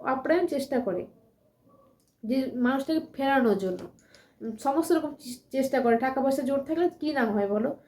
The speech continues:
যেমন যুবরাজ সিং, ও জিতে ফিরে এসছে, অনেকেই ক্যান্সার থেকে ফিরে এসছে, কিন্তু টাকা পয়সা পুরো ঢালতে হবে। কিন্তু নিতু দিদি ভাইদের অবস্থা এতই খারাপ, এতটাই খারাপ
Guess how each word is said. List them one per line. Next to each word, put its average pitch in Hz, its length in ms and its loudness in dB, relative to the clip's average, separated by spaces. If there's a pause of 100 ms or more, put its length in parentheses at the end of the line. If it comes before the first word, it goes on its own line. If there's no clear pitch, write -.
(440)
যেমন 277 300 6
যুবরাজ 277 440 6
সিং, 262 420 0
ও 269 140 4
জিতে 269 300 2
ফিরে 262 220 2
এসছে, 262 220 2
অনেকেই 339 320 2
ক্যান্সার 277 320 -2
থেকে 285 260 -4
ফিরে 262 120 -2
এসছে, 254 340 2
কিন্তু 311 180 -2
টাকা 262 260 0
পয়সা 294 260 0
পুরো 330 220 2
ঢালতে 240 380 2
হবে। 226 260 2
কিন্তু 294 440 -8 (520)
নিতু 311 240 -2
দিদি 302 220 2
ভাইদের 311 320 2
অবস্থা 294 360 2
এতই 269 340 4
খারাপ, 247 500 0
এতটাই 311 340 -2
খারাপ 254 300 -2